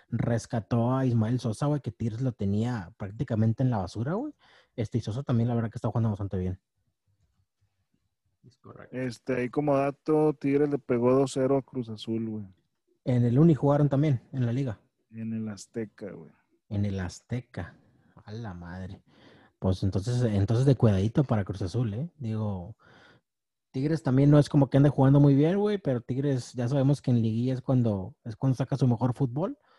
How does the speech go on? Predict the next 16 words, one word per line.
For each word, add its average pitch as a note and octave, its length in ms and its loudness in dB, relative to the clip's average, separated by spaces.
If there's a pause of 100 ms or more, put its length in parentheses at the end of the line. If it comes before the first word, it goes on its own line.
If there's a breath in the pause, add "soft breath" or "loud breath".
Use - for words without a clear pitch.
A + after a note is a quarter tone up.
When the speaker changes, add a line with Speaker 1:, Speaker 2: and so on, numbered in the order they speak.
(440 soft breath)
Speaker 1:
Eh, F2 480 -12 (220)
y F#2 60 -16
a F#2 40 -10
ver G#2 140 -8
cómo C3 180 0
les B2 100 -2
va B2 80 -2
mañana. G#2+ 400 -2 (100)
Honestamente A#2 520 -6
espero A#2 220 -6
que G#2+ 100 -8
pierdan, C#3+ 380 -6
güey, F#3+ 160 -8 (120)
pero F#2+ 300 -10
que - 80 -10 (160)
ganen A#2+ 320 0